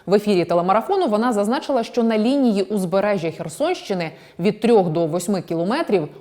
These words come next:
українські військові відтискають росіян, а сама лінія фронту досить рухлива.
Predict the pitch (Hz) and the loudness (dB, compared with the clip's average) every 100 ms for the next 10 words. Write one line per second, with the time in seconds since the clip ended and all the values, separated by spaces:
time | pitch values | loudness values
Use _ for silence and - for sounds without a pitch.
0 | - 247 220 208 214 180 - 160 147 - | -4 0 2 2 2 0 -4 -6 -6 -4
1 | 233 277 311 254 180 254 302 - - - | 0 2 2 -2 -2 -2 0 -4 -4 -2
2 | 190 196 190 190 254 220 170 165 - - | -2 0 -2 -2 0 0 0 -4 -10 -10
3 | 180 160 147 165 170 147 147 156 180 294 | -4 -4 -4 -4 -4 -4 -6 -6 -4 -2
4 | 370 359 339 175 160 170 185 185 202 247 | 0 0 0 2 0 -4 -4 -4 -2 0
5 | 170 131 | 0 -2